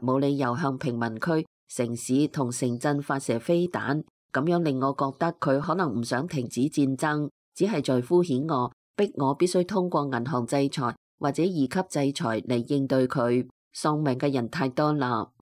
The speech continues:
對此，美國常識學者、時評人方偉認為，美國二次制裁係相當厲害㗎，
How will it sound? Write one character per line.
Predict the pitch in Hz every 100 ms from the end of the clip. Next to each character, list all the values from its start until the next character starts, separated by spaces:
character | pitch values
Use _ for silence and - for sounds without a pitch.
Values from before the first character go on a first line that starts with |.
| _ _
對 | - 151
此， | 151 135 139 175 _ _
美 | 143 160
國 | 170 160
常 | 160 123
識 | 123 196
學 | 156 135
者、 | - 117 160 - -
時 | 135
評 | 131 135 127
人 | 123
方 | 127 196
偉 | 196 139
認 | 147 135 127 123
為， | 113 110 - _ _
美 | - 156
國 | 170 170
二 | 127 139
次 | 156
制 | 151 156
裁 | 151 131 120
係 | 139
相 | 127 180 180
當 | 180 175
厲 | 151 127
害 | 127 120
㗎， | - 131 127